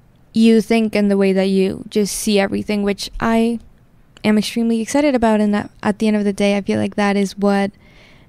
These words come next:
my message is with this project and this podcast in general. So don't forget to follow me on social media at Mafia Anzures on TikTok, Instagram. I started posting on YouTube again, by the way, if you wanna go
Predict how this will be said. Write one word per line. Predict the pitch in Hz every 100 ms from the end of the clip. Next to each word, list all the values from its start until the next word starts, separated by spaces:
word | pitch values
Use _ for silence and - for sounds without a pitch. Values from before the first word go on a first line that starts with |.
| -
my | 208 208
message | 202 190 - 190 - -
is | 196 175 - - - -
with | 208 196 - - -
this | 202 180
project | - - 196 190 -
and | 190 185
this | 185
podcast | - 196 180 190 185 - - -
in | 208
general. | 202 113 110 220 214
So | - 226 220 - - _ - - - - 208
don't | 214 202
forget | 226 226
to | 208
follow | 240 226
me | 220 220 262 - - - - - -
on | 226
social | 233 226 226
media | 220 220 220
at | 220 139 208
Mafia | 196 202 196 202
Anzures | 190 202 196 190 - _ _ _ _
on | 208 202
TikTok, | - 247 240 247 240 240
Instagram. | - 214 233 214 208 202
I | 202
started | 247 277
posting | 269 285 254
on | 240
YouTube | 233 254 247
again, | 214 196
by | 196 196
the | 196
way, | 196 196 202
if | 208
you | 190 202
wanna | 196 190
go | 190 196 202